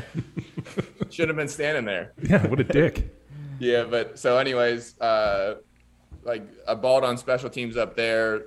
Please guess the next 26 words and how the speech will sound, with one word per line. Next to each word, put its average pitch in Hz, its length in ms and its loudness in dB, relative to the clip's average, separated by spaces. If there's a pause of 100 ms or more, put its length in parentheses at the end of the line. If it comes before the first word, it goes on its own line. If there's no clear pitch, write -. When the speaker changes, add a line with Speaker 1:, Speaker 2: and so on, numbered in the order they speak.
Speaker 1:
uh, 101 460 2 (140)
did, 113 360 -8
uh, 107 380 2
really 117 180 -2
well 113 180 0
on 104 160 -4
defense 110 400 -8
as 104 120 -10
well. 104 560 2 (440)
Um, 95 540 -6
got 113 180 0
some 120 140 -6
opportunities 110 840 -6
to, 101 380 -2
like, 104 220 -6
but 120 120 -4
so, 127 120 2
like, 113 180 0
after 123 280 0
that 120 260 0
second 120 320 -6
season, 120 260 -8
my 107 140 -4
contract 123 420 0
was 110 140 -4
up. 107 320 0